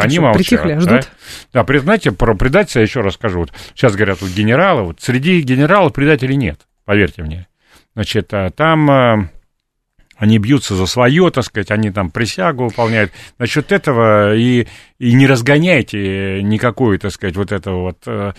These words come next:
Speaker 2: какое-то возможное предательство, там далее. Там есть тяжелые ошибки,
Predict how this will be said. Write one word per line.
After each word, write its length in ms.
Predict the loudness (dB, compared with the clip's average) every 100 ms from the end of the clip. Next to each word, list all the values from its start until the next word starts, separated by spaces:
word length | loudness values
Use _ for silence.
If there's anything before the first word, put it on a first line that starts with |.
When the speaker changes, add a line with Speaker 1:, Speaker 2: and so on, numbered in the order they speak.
| -16 _
Speaker 2:
какое-то 360 | -14 -4 -2 0
возможное 420 | 0 2 0 -2
предательство, 520 | -4 -2 0 -2 -4
там 140 | -6 -2
далее. 260 | -2 -4
Там 200 | -2 0
есть 200 | 0 -2 0
тяжелые 540 | 0 2 4 4 2
ошибки, 580 | 2 -4 -6 -10 -18 -18